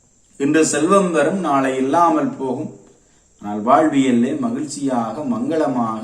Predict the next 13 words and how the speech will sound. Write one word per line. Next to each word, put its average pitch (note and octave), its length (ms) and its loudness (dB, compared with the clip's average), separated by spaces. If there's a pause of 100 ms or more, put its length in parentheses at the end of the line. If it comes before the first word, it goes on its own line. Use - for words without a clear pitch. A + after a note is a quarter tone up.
(140)
வழிபாடு C#3 640 -2 (100)
செய்வதற்குரிய A#2 720 -4 (1600)
அனைத்து F3 400 2 (100)
வரங்களையும் D#3 680 4 (1700)
பெற்றுக்கொள்ளுகிற B2 760 0 (120)
விரதமாக D3+ 800 6
நாங்கள் A#2+ 340 0
இந்த G#2+ 240 -4
ஐயப்பன் D#3+ 500 0 (1000)
விரதத்தை C#3 500 0 (160)
பார்க்கிறோம். - 540 -6 (2250)
ஐயப்பன் A#3 520 6
வழிபாட்டிலே G3+ 840 4